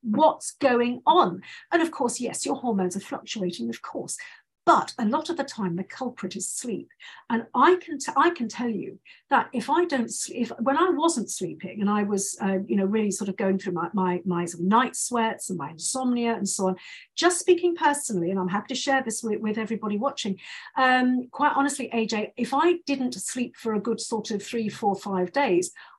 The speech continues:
I would easily gain three pounds, and it was all around the belly. Um, and it's that dramatic, and it comes on that quickly. This is why we've got to get our sleep levels under control. So the first tip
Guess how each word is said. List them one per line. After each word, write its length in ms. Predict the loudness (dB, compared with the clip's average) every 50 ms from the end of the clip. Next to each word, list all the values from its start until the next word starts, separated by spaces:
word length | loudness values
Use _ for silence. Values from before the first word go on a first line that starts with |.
| _ 6
I 160 | 6 6 6
would 240 | 4 0 0 -2 -4 _
easily 480 | 2 2 4 2 2 0 -2 -4 -4
gain 480 | -4 -2 0 2 2 2 2 2 0 -4 -10 -18 -14 -6
three 220 | -2 0 0 0
pounds, 720 | -2 -4 -6 -4 -4 -4 -4 -4 -4 -6 -6 -8 -10 -12 -12 _ _ -20 -20 _ _ _
and 160 | 2 2 4 2
it 100 | 2 0
was 240 | -2 -2 -4 -4 _
all 400 | 0 0 2 2 4 2 2 2 0
around 480 | -2 -2 0 2 2 4 4 2 0 -2 -4
the 140 | -6 -8 -6
belly. 400 | -2 0 0 0 0 -2 -8 -14 _ _ _ _ _ _ _ _ _ _ _ _ -20 -20 -20 _ _ _
Um, 420 | 4 6 6 8 8 6 6 4 2 2
and 100 | 2 2
it's 160 | 2 0 -4
that 240 | -2 -2 -2 -2 -2
dramatic, 600 | -2 0 2 4 2 2 2 -2 -4 -4 -4 -6 0 2
and 100 | 4 4
it 100 | 4 2
comes 440 | -4 -2 2 2 2 4 2 2 0
on 180 | 0 0 0
that 220 | 0 -2 -2 -4 -6
quickly. 520 | -6 -6 -6 -8 -8 -8 -10 -10 -10 -14 _ _ -20 -20 -20 _ _ _ _
This 220 | 4 4 4 4 2
is 160 | -2 -2 0
why 220 | 4 4 4 4
we've 180 | 4 2 0 0
got 180 | -2 -6 -6 -6
to 80 | -4
get 260 | -2 -2 -2 -2 0
our 280 | 0 0 2 2 0 -2
sleep 440 | -4 -6 -4 -4 -4 -6 -6 -6 -4
levels 380 | -2 -2 -2 -2 -4 -4 -6 -4 -2
under 200 | -2 -2 -2 -4
control. 600 | -4 -4 -6 -4 -4 -4 -4 -4 -4 -6 -10 -12 -18 -20 -20 -18 _
So 260 | -8 0 4 4 4
the 80 | 4 2
first 540 | -4 -2 0 2 4 4 2 0 -4 -8
tip 300 | -8 -6 -6 -8 -8 -12